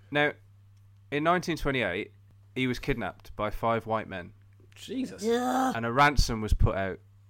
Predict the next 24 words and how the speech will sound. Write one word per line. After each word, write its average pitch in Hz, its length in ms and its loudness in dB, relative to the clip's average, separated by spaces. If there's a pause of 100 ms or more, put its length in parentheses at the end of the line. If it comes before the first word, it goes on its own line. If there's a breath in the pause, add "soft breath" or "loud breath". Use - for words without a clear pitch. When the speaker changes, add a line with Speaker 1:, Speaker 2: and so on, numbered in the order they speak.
(320)
Speaker 1:
demanded 101 500 -2
for - 180 -12
fifty - 440 -6
thousand 95 460 -4
dollars. - 420 -14 (300)
Speaker 2:
Shit. - 220 -18 (200)
Speaker 3:
Well, 233 140 -4
he 294 180 -6
could - 160 -12
pay 240 200 -2
that. 226 300 0
Speaker 2:
Yeah, 185 140 4
he 190 60 2
could 180 120 -8
pay 143 80 0
that. 156 160 2
He 170 80 6
could 160 80 -2
pay 160 120 6
that 160 100 4
in 151 80 0
half 180 200 2
a 175 40 -6
day. 208 340 -4